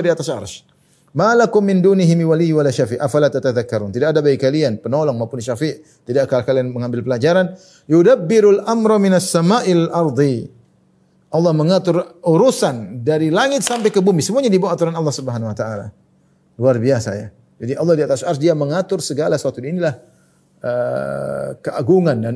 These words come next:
azamah. Keagungan. Kemuliaan Allah Subhanahu wa taala, Dialah al-zahir dan juga al-batin. Dia di atas dan Dia maha mengetahui semua yang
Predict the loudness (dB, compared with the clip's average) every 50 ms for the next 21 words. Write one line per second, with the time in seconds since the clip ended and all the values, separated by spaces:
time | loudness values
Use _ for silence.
0 | -6 -2 -2 2 2 2 2 2 0 -2 -4 -10 -16 -20 -20 _ _ _ _ _
1 | _ _ _ _ _ _ _ -10 -6 -4 -4 -2 0 0 0 0 0 -2 -4 -6
2 | -6 -6 -2 -2 -2 -2 -4 -4 -4 -4 -4 -6 -8 -6 -6 -6 -6 -6 -6 -6
3 | -6 -6 -4 -4 -2 -2 -2 -4 -4 -6 -4 -4 -6 -6 -6 -20 _ _ _ _
4 | _ _ _ -8 -6 -6 -4 0 0 0 0 0 -2 -2 -2 -4 -4 -4 -6 -6
5 | -6 -6 -6 -6 -8 -8 -8 -10 -12 -12 -14 -18 _ _ _ _ _ _ _ _
6 | _ _ -10 -6 -6 -6 -6 -8 -12 -12 _ -8 -8 -4 -4 -4 -6 -4 -6 -8
7 | -6 -4 -4 -6 -4 -6 -6 -8 -8 -10 -10 -10 -10 -10 -8 -10 -10 -8